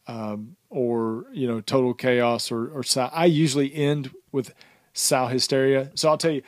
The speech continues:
I start usually with the rally and I usually end with sow hysteria because sow hysteria has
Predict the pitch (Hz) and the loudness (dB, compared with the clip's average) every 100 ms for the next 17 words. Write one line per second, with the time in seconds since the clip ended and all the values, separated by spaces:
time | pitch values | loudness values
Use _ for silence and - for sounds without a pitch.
0 | - - 131 - 156 175 170 160 139 165 | -10 -4 -2 4 6 6 6 4 4 2
1 | 151 139 139 135 147 151 156 151 _ _ | 4 2 2 2 4 4 2 -4 _ _
2 | _ - 135 131 143 139 123 127 139 147 | _ -8 -2 0 2 0 0 0 0 0
3 | 143 139 127 - _ _ _ _ - 131 | 0 -2 -6 -12 _ _ _ _ -2 0
4 | 117 - 131 120 120 - 123 117 107 107 | 0 0 0 0 0 0 0 0 -2 -8
5 | 120 139 120 131 120 - 127 123 110 131 | -16 -8 -4 -2 -2 -2 -2 -2 -4 -2
6 | 123 120 113 - | 0 0 -2 -6